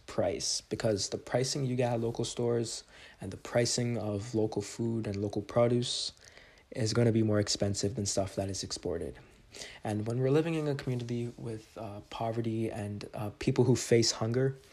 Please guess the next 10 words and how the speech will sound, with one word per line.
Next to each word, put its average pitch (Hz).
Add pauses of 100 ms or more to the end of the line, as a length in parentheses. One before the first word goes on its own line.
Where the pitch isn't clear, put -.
(420)
food, 151
I 127
mean, 110
prices 139
and 107
money 120
is 110
a -
necessity, 113
and 101